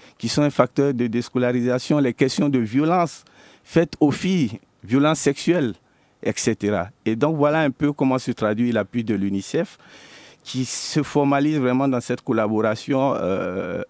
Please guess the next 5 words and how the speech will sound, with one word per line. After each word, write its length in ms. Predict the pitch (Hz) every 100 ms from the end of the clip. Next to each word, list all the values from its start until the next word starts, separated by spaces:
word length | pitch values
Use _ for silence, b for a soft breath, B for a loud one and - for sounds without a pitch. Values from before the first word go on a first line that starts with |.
| -
euh, 140 | 87 -
institutionnelle, 920 | 120 120 127 - 120 - 117 127 156 165 B B B B
bien 320 | 107 131 147
sûr, 440 | - 165 170 147 120 b b b b -
euh, 400 | 113 110 107